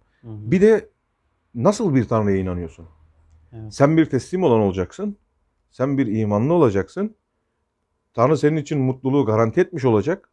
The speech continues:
Speaker 2: Bu garanti hangi şartlarda bozulur? Sen bunu bilmiyor musun? Biliyorsun.
Speaker 1: Evet.
Speaker 2: Bu ş-, şa-,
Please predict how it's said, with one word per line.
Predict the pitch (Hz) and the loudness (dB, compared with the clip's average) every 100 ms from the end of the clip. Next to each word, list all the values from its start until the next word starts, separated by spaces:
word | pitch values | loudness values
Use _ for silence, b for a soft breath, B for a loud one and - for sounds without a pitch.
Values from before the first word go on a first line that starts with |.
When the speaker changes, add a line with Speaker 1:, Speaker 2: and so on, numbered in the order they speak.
| _ | _
Speaker 2:
Bu | 123 151 | -6 2
garanti | 143 139 139 208 269 - _ _ _ _ | 4 4 2 -2 -4 -8 _ _ _ _
hangi | 180 226 196 | -2 0 0
şartlarda | 151 127 123 107 104 | -2 -2 -2 -2 -2
bozulur? | 101 98 | -2 -6
Sen | 92 113 | -6 -4
bunu | 120 139 | -2 -2
bilmiyor | 247 254 | -2 -2
musun? | 95 - _ _ - | -4 -10 _ _ -6
Biliyorsun. | 123 208 208 202 _ _ - | -2 -2 -4 -16 _ _ -20
Speaker 1:
Evet. | 113 - _ _ - | -20 -20 _ _ -4
Speaker 2:
Bu | 214 208 | -2 0
ş-, | - | -2
şa-, | - 120 110 117 | 0 0 -2 -10